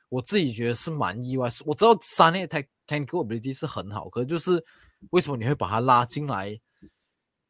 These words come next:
没有去发挥他最好的那个速度跟那个快速带球过人的那种能力，我，我是蛮意外。可是就是，可是哪个人是教练嘛？然后我只是在外面这边讲这种足球 podcast 的这种人吧。不过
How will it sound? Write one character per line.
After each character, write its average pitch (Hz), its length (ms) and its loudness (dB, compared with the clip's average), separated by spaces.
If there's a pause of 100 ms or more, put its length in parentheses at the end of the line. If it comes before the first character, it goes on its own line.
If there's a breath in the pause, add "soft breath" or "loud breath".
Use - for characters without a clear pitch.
(380)
没 170 300 2
有 190 140 12
去 202 180 4
发 151 280 10
挥 147 160 4
他 143 160 4
最 160 300 -4
好 107 240 -2
的 117 60 -6
那 139 80 -6
个 139 40 -4
速 147 220 0
度 135 200 -4
跟 123 140 -2
那 131 80 -6
个 143 160 0
快 147 200 2
速 147 180 -2
带 139 200 0
球 113 180 -8
过 117 260 -2
人 104 100 -10
的 117 40 -10
那 131 60 -8
种 113 100 -10
能 101 140 -12
力， 123 60 -8
我， 101 240 -10
我 104 140 -8
是 135 60 -8
蛮 110 200 -4
意 117 140 -6
外。 113 120 -6
可 113 100 -10
是 117 60 -6
就 127 120 -8
是， 139 280 -4 (1120 soft breath)
可 - 140 -6
是 143 60 0
哪 139 100 2
个 120 160 -2
人 135 180 -6
是 165 180 -8
教 143 180 -2
练 135 140 -4
嘛？ 101 140 -12
然 82 80 -10
后 101 60 -6
我 110 180 -4
只 - 120 -10
是 139 140 -4
在 139 140 -2
外 139 120 2
面 131 140 -6
这 131 80 -10
边 117 180 -4
讲 - 160 -4
这 - 60 -16
种 123 160 -6
足 117 160 -6
球 113 140 -6
podcast 117 340 -12
的 120 60 -12
这 113 60 -12
种 113 200 -10
人 90 160 -10
吧。 110 80 0 (580 loud breath)
不 226 100 4
过 226 240 10